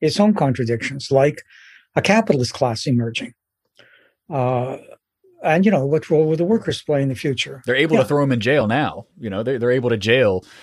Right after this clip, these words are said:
Speaker 1: Yeah.
Speaker 2: uh, you know, eh, Jack Ma if they want to, probably, uh, you
Speaker 1: Yeah.
Speaker 2: know, but that's not always gonna be the case.
Speaker 1: Yeah.
Speaker 2: Um, and, you know, so that's not to say that it may, there may not be some kind of, uh, varying, um,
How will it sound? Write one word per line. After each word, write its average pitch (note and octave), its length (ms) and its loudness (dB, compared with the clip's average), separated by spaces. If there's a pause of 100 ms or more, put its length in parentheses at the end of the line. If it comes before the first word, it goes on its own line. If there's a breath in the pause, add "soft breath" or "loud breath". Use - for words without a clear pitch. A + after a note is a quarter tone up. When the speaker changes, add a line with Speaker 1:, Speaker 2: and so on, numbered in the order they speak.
(120)
Speaker 1:
Yeah. D3 100 -10
Speaker 2:
uh, G2+ 260 -4
you G2 180 -8
know, F#2+ 220 -10
eh, G2 300 -12 (440)
Jack B2+ 340 -2
Ma A2+ 360 0
if F#2 160 -6
they A#2+ 100 2
want A#2+ 340 -2
to, G2+ 260 -4
probably, G2 680 -2
uh, G#2+ 180 2
you G#2 100 0
Speaker 1:
Yeah. A2 60 -2
Speaker 2:
know, A2+ 140 2
but A2+ 140 0
that's F3+ 180 0
not G3+ 120 -4
always C#3+ 180 -4
gonna A#2 140 -4
be G2 100 -6
the F2+ 100 -10
case. D#2 300 -16 (320 loud breath)
Speaker 1:
Yeah. B2 120 -6
Speaker 2:
Um, A#2 460 0
and, C3+ 140 0
you D3 80 -4
know, G#3+ 120 4
so E3+ 200 2
that's D#3 160 0
not G3 120 0
to D3 60 -4
say D3 140 4
that B2 180 0
it B2+ 120 -4
may, C3+ 340 2
there A#2+ 160 0
may B2 220 0
not A#2+ 240 0
be A2 180 0
some G#2+ 300 -2
kind G#2+ 240 -2
of, F#2 120 -4
uh, F#2+ 220 2
varying, G2+ 720 0
um, F2 380 -10